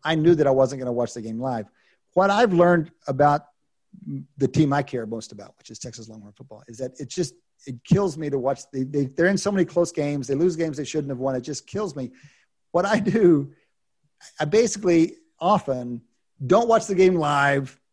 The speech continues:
By the way, college football takes forever to watch live, and so it's better to watch it on D V R. If they win,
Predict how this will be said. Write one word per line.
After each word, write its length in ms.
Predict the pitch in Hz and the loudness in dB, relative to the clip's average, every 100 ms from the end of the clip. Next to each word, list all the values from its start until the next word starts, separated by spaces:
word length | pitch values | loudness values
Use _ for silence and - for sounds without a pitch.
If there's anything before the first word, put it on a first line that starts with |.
| _ _ _ - | _ _ _ -6
By 140 | 185 | -2
the 80 | 180 | 0
way, 100 | 143 | 0
college 260 | 131 147 | 2 0
football 200 | 151 147 | 0 -4
takes 240 | 120 131 - | -2 -4 -6
forever 380 | 120 117 117 110 | -10 -8 -8 -8
to 80 | 104 | -10
watch 280 | 104 104 | -12 -16
live, 220 | - 101 110 | -16 -18 -18
and 100 | 107 | -12
so 140 | 123 | -10
it's 120 | 117 | -6
better 220 | 143 139 127 | 0 2 2
to 60 | |
watch 240 | 117 117 123 | -2 -2 -6
it 40 | |
on 100 | 110 | -10
D 120 | 110 | -8
V 120 | 107 104 | -8 -10
R. 140 | 107 _ _ _ _ _ _ _ - | -14 _ _ _ _ _ _ _ -2
If 180 | 180 - | 0 4
they 140 | 175 | 4
win, 600 | 170 247 269 277 262 254 | 4 4 2 2 0 -6